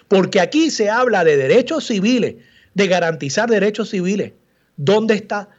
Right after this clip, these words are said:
la presunción de inocencia. Entonces, me resulta un poco irónico que el jefe de la policía, que este jefe de la policía, esté hablando de derechos civiles y de la presunción de inocencia, pero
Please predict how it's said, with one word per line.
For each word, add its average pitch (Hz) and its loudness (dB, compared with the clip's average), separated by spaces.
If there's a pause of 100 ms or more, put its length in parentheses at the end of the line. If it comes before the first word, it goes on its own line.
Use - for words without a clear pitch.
(220)
la 147 -2
presunción - -10
de 151 -4
inocencia. 127 -8
Entonces, 151 4
me 127 -4
resulta 156 -2
un 185 0
poco 185 2
irónico 208 2 (540)
que - -4
el 139 -6
jefe 151 2
de 175 6
la 165 -2
policía, 165 -4 (300)
que - -20
este 226 2
jefe 139 -10
de 123 -8
la 127 -10
policía, 170 -4 (500)
esté 165 0
hablando 180 4
de 143 2
derechos 143 -4
civiles 175 -6 (260)
y 254 0
de 233 4
la 214 0
presunción 240 2
de 247 -6
inocencia, 214 0
pero - 2